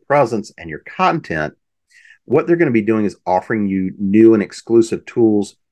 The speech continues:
to build content. And part of that's gonna be things along the lines of music, where they're going to have licensed music that you'll be able to use, but only on their platform.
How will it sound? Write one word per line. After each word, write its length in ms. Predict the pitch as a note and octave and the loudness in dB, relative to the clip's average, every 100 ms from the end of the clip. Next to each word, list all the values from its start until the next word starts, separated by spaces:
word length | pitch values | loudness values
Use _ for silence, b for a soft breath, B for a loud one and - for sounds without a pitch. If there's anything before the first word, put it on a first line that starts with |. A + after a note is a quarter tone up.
| _ | _
to 80 | - | -12
build 360 | E2 G2+ A#2 A#2 | -2 2 2 2
content. 520 | A2 G2 G2 G2+ F2 | -2 -4 -2 -4 -4
And 80 | - | -10
part 220 | - C#3 | -2 0
of 80 | A#2+ | 2
that's 180 | F#2+ - | 0 0
gonna 140 | G2 | -4
be 140 | F2+ | -4
things 300 | E2+ F#2 E2 | -4 -4 -4
along 280 | E2 F2+ F2+ | -4 -4 -2
the 60 | F#2 | -4
lines 340 | F2 F#2 F2 | -4 -4 0
of 280 | A#2 A#2+ - _ _ | 0 0 -2 _ _
music, 400 | F#2+ G#2 G2+ - - _ _ _ _ _ | -2 0 0 -6 -16 _ _ _ _ _
where 160 | G2+ G2 | 0 2
they're 140 | G2+ | 4
going 220 | G#2+ A2+ G#2+ | 2 2 0
to 60 | |
have 180 | G2 F2 | -2 -6
licensed 600 | E2 E2 F#2+ - G#2+ - | -2 -2 -2 -4 -8 -4
music 420 | G2 G2+ F#2 F#2+ | -2 0 0 -4
that 140 | - E2 - | -4 -6 -8
you'll 240 | F#2+ G#2 | 0 2
be 280 | A2+ G#2+ G2+ - | 4 2 0 0
able 240 | G2 F#2 | -2 -2
to 80 | F2 | -4
use, 360 | E2+ G2+ G2+ F3 _ _ - | 0 2 2 0 _ _ -2
but 160 | B2+ A#2+ | -2 0
only 300 | A#2 A2+ G2+ | 2 2 0
on 100 | F2+ | -2
their 120 | F2 | -6
platform. 600 | - E2 D2 - - - | -4 -6 -6 -12 -18 -18